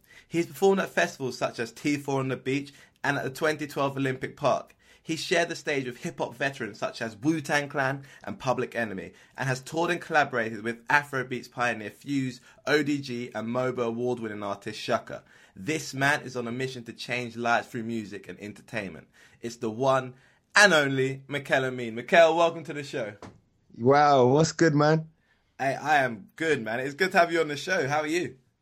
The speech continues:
Speaker 2: Yeah, bro, man. Thank you for having me, man. Um, I'm good, man. I'm good. I'm feeling good. I'm just getting ready for a show tonight that I'm doing, um, in Westminster. So, yeah, man,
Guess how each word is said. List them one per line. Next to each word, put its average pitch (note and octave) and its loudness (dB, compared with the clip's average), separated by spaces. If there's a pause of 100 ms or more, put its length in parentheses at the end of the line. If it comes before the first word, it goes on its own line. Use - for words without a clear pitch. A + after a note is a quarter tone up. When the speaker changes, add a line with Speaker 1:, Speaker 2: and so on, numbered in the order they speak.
(180)
Speaker 2:
Yeah, F3+ 4
bro, E3 6
man. D3+ 0
Thank F3 -2
you F3 -4
for D#3 0
having D3 2
me, C3+ 2
man. B2+ 4
Um, C3+ 6 (180)
I'm D3+ 4
good, F#3 4
man. D#3 4 (400)
I'm B2 -6
good. D#3 4
I'm C#3+ 2
feeling D3+ 2
good. D3 4
I'm B2+ 2
just C3+ -10 (160)
getting C3 4
ready C3+ 6
for C3 2
a A#2+ -2
show C3+ 6
tonight C3 2 (380)
that - -4
I'm A2+ 0
doing, B2 6 (240)
um, A#2 0
in A2+ 0
Westminster. B2 2 (600)
So, A2+ -6
yeah, C3+ 6
man, B2+ 2